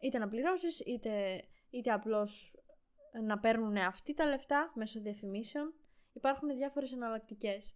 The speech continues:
Το θέμα είναι, το πιο δύσκολο κομμάτι είναι στο να μπορέσεις να επικοινωνήσεις όντως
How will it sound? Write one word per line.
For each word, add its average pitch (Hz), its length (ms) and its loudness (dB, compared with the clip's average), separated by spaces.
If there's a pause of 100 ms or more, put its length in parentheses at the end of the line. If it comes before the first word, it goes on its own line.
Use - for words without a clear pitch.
(220)
Το 233 100 -10
θέμα 294 320 0
είναι, 311 180 0 (200)
το - 80 -14
πιο 277 200 0
δύσκολο 285 280 -2
κομμάτι 277 300 -2
είναι 285 180 -2
στο 294 180 -6
να 226 140 0
μπορέσεις 220 420 2
να 269 80 -2
επικοινωνήσεις 226 720 -4
όντως 185 320 -8